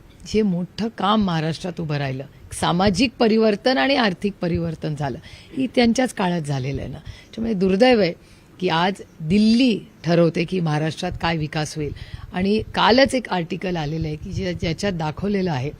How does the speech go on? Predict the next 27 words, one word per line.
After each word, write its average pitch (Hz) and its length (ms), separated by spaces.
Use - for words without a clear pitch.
की, - 80
आणि 208 160
हे 208 160
मी 208 120
एका 202 140
वर्तमानपत्रातच 185 1000
वाचलंय 147 340
की 196 80
सातत्याने 202 800
अनेक 208 540
राज्यांमधले 175 760
प्रकल्प 170 560
हे 254 40
एकाच 247 440
राज्यांमध्ये 143 680
जातात. - 300
आता 160 100
ते 180 60
कुठलं 190 380
राज्य 196 320
आहे, 190 60
काय, 175 240
हे 180 80
मला 170 240
सांगायची 160 460
गरज 180 360
नाही, 143 200